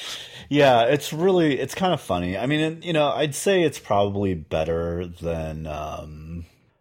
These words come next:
uh, say Persona four, where you can, like, lock yourself into the bad ending by,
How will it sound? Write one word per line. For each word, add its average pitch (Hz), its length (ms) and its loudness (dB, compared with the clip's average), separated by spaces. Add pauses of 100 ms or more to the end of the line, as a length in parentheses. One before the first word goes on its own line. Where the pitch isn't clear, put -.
(140)
uh, 80 1160 -2 (340)
say 98 280 0
Persona 87 440 -2
four, 80 520 -6
where 85 380 -6
you 80 240 -8
can, 78 200 -6
like, 73 260 -8
lock 73 260 -6
yourself 80 460 -6
into 82 240 -8
the 80 60 -12
bad 71 380 -8
ending 80 520 -8
by, 76 560 -6